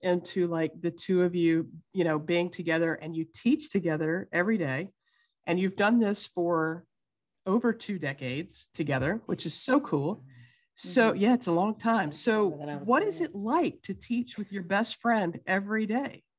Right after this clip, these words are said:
Speaker 1: Who wants to start?
Speaker 2: I
Speaker 1: Go
Speaker 2: started
Speaker 1: ahead.
Speaker 2: last time.
Speaker 1: Okay, Teka, your turn.
Speaker 3: Well, I will say this,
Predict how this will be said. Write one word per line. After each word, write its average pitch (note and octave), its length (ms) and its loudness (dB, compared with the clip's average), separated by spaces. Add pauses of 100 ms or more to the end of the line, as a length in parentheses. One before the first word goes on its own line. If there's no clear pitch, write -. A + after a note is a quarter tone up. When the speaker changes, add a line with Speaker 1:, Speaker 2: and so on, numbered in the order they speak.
(180)
Speaker 1:
Who A#3+ 100 4
wants B3 300 4
to A3 80 -8
start? - 460 -4 (1700)
Speaker 2:
I G#3 80 0
Speaker 1:
Go - 20 -8
Speaker 2:
started A3+ 300 6
Speaker 1:
ahead. B3 100 4
Speaker 2:
last F#3 160 -2
time. D3 320 -10
Speaker 1:
Okay, F#3 360 -2 (500)
Teka, E3 280 -6
your D#3+ 140 0
turn. D3+ 260 -6 (720)
Speaker 3:
Well, A#3+ 580 4 (1300)
I A3 80 6
will A3+ 200 4
say A#3 220 -2
this, G#3 300 2